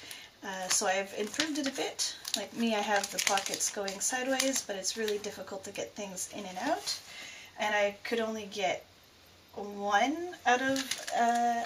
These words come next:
out of a sheet. So, um, I decided to do them, uh, the other way, and per, uh, and what I'm, I guess I'm getting ahead of myself. What I'm using is, uh,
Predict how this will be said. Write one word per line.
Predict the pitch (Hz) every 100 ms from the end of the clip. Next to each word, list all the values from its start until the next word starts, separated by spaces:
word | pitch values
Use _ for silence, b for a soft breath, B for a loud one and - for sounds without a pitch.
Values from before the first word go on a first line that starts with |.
| 247
out | 247
of | 240
a |
sheet. | 247 330 - - - - - - - - - - - - B B B B B B
So, | - - 277 254 240 240 240 233
um, | - 202 202 202 208 208 202 - - -
I | 220
decided | 233 262 254
to | 233
do | 247
them, | 233 226 220 220 - - - -
uh, | 202 196
the | 240
other | 330
way, | 220 202 285 -
and | 220 214 214 -
per, | - 285 285 277 277 B B B B - -
uh, | 190 190 175 - 226
and | 226 220 - - - - - - - - -
what | 247 240 240
I'm, | 226 -
I | 202
guess | 208 277
I'm | 202
getting | 190 190
ahead | -
of | 202
myself. | 202 208 262
What | 269
I'm | 254
using | 254 247 254 233
is, | 214 208 202
uh, | 196 185 185